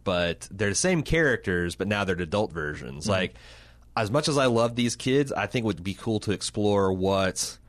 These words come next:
Speaker 1: the twenty-something Mike, Lucas, Dustin, and Will are doing, and,
Speaker 2: Yeah.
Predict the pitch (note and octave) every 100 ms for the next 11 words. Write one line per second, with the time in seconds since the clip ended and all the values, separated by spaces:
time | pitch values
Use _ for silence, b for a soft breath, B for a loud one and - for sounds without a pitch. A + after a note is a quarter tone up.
0 | B B B B B B B - A2 -
1 | A#2+ A2 - G#2+ G#2 G#2 G2+ F#2+ F#2+ G2
2 | F#2+ F#2 - G2 F2+ F#2 F2 - F2 F2+
3 | - F#2+ F2 E2 F2+ F2 E2+ D#2+ D#2+ C#2
4 | C2+ B1+ B1+ D#2+ - F2 E2+ D#2+ E2